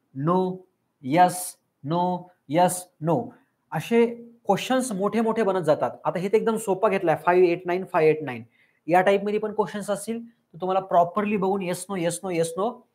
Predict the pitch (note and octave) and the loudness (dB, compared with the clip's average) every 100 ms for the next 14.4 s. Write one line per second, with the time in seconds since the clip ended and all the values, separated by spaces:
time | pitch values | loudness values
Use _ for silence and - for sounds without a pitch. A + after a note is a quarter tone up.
0 | _ E3+ F3 E3 D#3+ F3 E3+ D#3 - B2+ | _ -2 0 0 -4 -8 -6 -6 -6 -10
1 | - A2+ - _ _ _ _ _ _ _ | -10 -12 -14 _ _ _ _ _ _ _
2 | _ _ _ - D3+ F3 F#3+ A#3 - G3 | _ _ _ -2 -2 -2 -4 -6 -2 0
3 | G3+ G3+ - D#3+ D#3 D3+ C#3+ C3+ C#3+ F#3+ | 0 -4 -2 2 4 2 -2 -2 -2 -4
4 | - _ _ _ _ _ _ _ _ _ | -12 _ _ _ _ _ _ _ _ _
5 | _ _ _ _ _ F3 F3 D3 F3+ F3+ | _ _ _ _ _ -2 -2 4 6 8
6 | D3+ D3 C3 A#2 A#2+ _ _ _ _ _ | 6 2 -4 -8 -12 _ _ _ _ _
7 | _ _ D#3+ D#3 D3 C3+ B2 B2 E3+ F3+ | _ _ -4 -2 -2 -4 -6 -4 -2 0
8 | G3+ G3 - _ _ _ _ _ _ _ | -2 -6 -18 _ _ _ _ _ _ _
9 | _ _ _ _ _ _ _ _ - D3+ | _ _ _ _ _ _ _ _ -2 0
10 | D#3+ A#3 - D#3+ G#3+ G#3 G#3 G3 - D#3+ | 2 0 -2 -2 2 2 2 0 2 -4
11 | - C#3 A2+ A2 _ _ _ _ _ _ | -2 -2 -4 -8 _ _ _ _ _ _
12 | _ _ _ _ _ D#3 E3+ G#3+ A3 G#3+ | _ _ _ _ _ -6 -2 -2 4 4
13 | F3+ F3 F#3+ - A3 G#3+ G3+ G3+ F#3+ F#3+ | 4 0 0 0 0 2 0 -2 -4 -4
14 | - E3 G3+ | 0 0 0